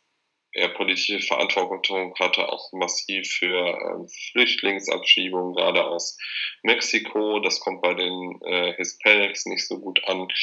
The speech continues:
Also er ist auch keine un-, umstrittene Figur, zumal das Alter auch wirklich nochmal ein bisschen höher liegt als bei Trump selber. Und das wird dann interessant zu sein.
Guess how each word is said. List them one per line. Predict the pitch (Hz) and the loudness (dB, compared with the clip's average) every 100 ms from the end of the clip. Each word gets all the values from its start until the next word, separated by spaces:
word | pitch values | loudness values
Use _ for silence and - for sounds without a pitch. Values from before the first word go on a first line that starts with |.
| - - - - - | 2 4 2 2 4
Also | 104 107 | 6 8
er | 110 | 8
ist | 113 | 6
auch | 113 113 | 2 2
keine | 123 113 117 120 | 2 2 -2 -4
un-, | 139 151 - _ _ _ _ _ - | -4 -4 -6 _ _ _ _ _ -18
umstrittene | 107 - 110 107 104 98 | -6 -4 -4 -4 -4 -2
Figur, | - 101 98 95 101 123 - - - - | -2 -2 -2 2 4 4 0 -12 -18 -6
zumal | - 107 104 107 110 | -2 0 4 6 6
das | 104 - | 4 -4
Alter | - - 107 117 104 | -6 0 0 0 -2
auch | 95 - | -4 -8
wirklich | 107 - 107 | -8 -6 -6
nochmal | - 101 98 95 - | -2 2 2 2 -2
ein | 92 | -6
bisschen | - - 98 95 | -6 -4 -4 0
höher | 101 98 | 2 4
liegt | 95 - | 2 -2
als | - - - | -6 -6 -4
bei | - | -4
Trump | - 85 87 | -2 -4 -2
selber. | - 95 98 90 92 - - - - - - _ _ | 2 6 6 2 -2 -6 -10 -10 -10 -14 -18 _ _
Und | - 107 101 104 | -4 -4 -4 0
das | 95 - 101 | 0 2 4
wird | 98 | 4
dann | 101 101 | 6 4
interessant | 90 87 117 - 120 131 - - - | 2 0 0 -2 -2 -2 -4 -6 -8
zu | - - 92 | -6 -4 -2
sein. | 85 87 87 90 90 | -2 -4 -6 -12 -18